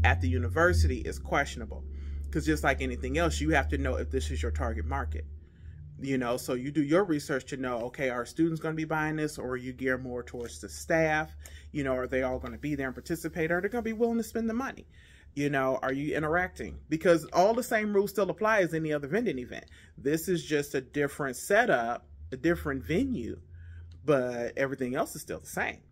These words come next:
So I had a lot of repeat customers because they remembered me.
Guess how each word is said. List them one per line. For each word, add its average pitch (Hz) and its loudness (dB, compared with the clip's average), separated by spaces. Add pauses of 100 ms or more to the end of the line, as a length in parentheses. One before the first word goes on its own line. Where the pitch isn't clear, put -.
(920)
So 139 4 (400)
I 139 2
had 156 4
a 165 4
lot 170 4
of 170 2
repeat 175 -2
customers 143 -6
because 135 0
they 131 0
remembered 131 -4
me. 190 -6